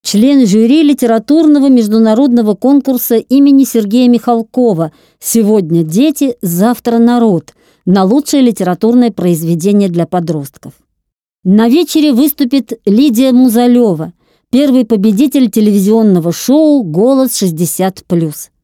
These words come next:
Лидия Музалева — профессиональная певица,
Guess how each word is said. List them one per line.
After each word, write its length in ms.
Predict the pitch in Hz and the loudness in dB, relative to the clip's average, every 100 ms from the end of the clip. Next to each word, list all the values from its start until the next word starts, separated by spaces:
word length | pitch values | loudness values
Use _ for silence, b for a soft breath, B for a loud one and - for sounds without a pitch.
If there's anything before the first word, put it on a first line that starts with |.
| _ _ _ _ | _ _ _ _
Лидия 340 | 196 247 214 226 | 0 2 2 2
Музалева — 580 | 220 208 226 311 240 175 b b | 2 2 2 2 0 -4 b b
профессиональная 920 | 220 233 254 - 214 233 285 277 277 | -2 0 -2 0 2 4 4 4 2
певица, 640 | - 254 208 160 - - | 2 0 0 -2 -6 -16